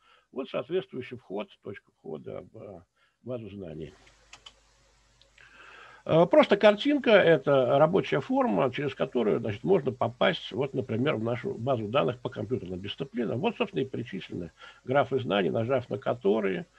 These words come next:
значит, можно погрузиться в любой узел, начать путешествие по нему.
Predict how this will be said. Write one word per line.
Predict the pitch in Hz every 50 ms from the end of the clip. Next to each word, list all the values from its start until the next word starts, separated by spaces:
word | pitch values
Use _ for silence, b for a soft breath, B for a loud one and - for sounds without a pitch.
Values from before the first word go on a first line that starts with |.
| B B B B B B _
значит, | - 107 - 110 110
можно | 143 165 180 151 135
погрузиться | - - - 123 123 131 135 135 151 202 - 202 - - 131
в | 110 110 107 110
любой | 131 135 135 143 139 135
узел, | 135 - 208 220 180 131 117 107
начать | 107 110 107 - 113 - -
путешествие | _ - - 113 - - 131 113 - _ 104 104
по | 104 - -
нему. | 117 123 143 156 180 196 170